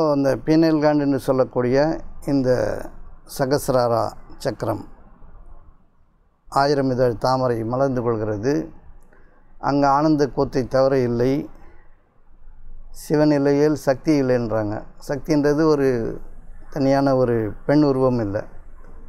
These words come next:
சிவன் சக்தி இல்லாமல் இல்லை. சிவனுக்கு சக்தி இருக்குதுன்னு அர்த்தம். சிவனுக்கு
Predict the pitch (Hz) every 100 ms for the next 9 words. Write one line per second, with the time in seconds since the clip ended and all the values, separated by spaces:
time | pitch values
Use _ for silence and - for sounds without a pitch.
0 | - - - - - 151 151 185 160 139
1 | - 151 143 139 139 113 107 - - -
2 | - - 156 165 165 151 147 131 160 147
3 | 143 147 160 135 - 107 - - - -
4 | - - - - - - - - - -
5 | - - 135 139 135 135